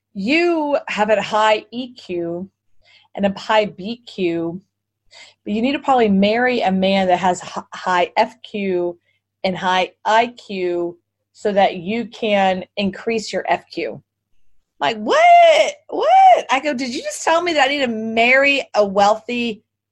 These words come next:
smart man?" He's like, "Yes." <laughs> Oh my God, that was so funny. Okay. So, uh,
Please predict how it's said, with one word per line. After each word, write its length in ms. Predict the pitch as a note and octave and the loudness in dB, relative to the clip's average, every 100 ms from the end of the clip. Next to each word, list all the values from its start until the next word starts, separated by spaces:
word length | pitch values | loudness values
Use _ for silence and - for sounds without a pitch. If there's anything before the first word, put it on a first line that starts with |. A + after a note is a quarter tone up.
| _ | _
smart 400 | - G#3+ G#3 - | -14 -4 -2 0
man?" 260 | A#3+ B3+ | 0 0
He's 200 | B3+ G#3 | -2 -2
like, 180 | G3+ F#3+ | -2 -2
"Yes." 380 | F#3 D3 - - _ _ | -4 -4 -12 -20 _ _
<laughs> 100 | - - E5 F#5 F#5+ G5+ - - - D#5+ - C5 - - - - - - - - - - - - - - - - G#4 A#4+ A#4+ B4 A#4 F#4+ C5 | -14 -12 -12 -12 -12 -16 -20 -6 -2 0 2 0 2 -4 0 -4 -2 -4 -4 -4 -6 -4 -6 -4 -6 -4 -8 -6 -2 0 0 0 -2 -6 -2
Oh 240 | C#5+ D5 | 2 4
my 180 | C5+ B4 A4 | 4 2 2
God, 200 | A#4+ A#4+ | 2 4
that 140 | A4 G#4 | 2 2
was 280 | G#4+ - | 0 -2
so 380 | - A4+ A4+ G#4+ - | -4 0 0 -2 -4
funny. 420 | G4+ G#4 G4+ E4 - | 0 0 0 -2 -4
Okay. 300 | G3+ G3 D#3 - - - - _ | -8 -6 -8 -12 -20 -20 -20 _
So, 420 | - D#4+ D#4 D4 - _ _ _ _ | -2 2 4 2 -2 _ _ _ _
uh, 180 | C4+ C#4+ | 0 0